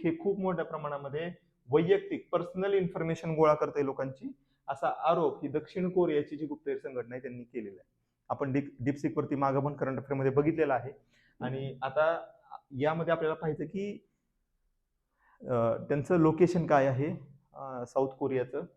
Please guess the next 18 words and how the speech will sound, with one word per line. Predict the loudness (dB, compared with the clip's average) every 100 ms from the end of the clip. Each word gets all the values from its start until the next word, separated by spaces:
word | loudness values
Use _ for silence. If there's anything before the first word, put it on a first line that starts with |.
| _ _ _
आपल्या | -2 2
भारतामध्ये | 4 2 2 2 2 2
आणि | 2 0 -4
जग-, | -8 -4 -2 -2 -2
जगात | 0 0
सगळीकडेच | -4 -6 -4 -4 -6 -6
K-pop | -6 -4 -6
म्हणून | -6 -6 -6
प्रसिद्ध | -10 -14 -14 -10
आहेत, | -10 -10 _ _ _ _ _ -10
अ, | -4 -4
कोरियन | -2 -2 0 -2
पॉप, | -2 -4 -4
तर |
ते | -8 -4
हे | 0 0
साऊथ | 0 -2
कोरियाचेच | 0 -4 -2 -2 -6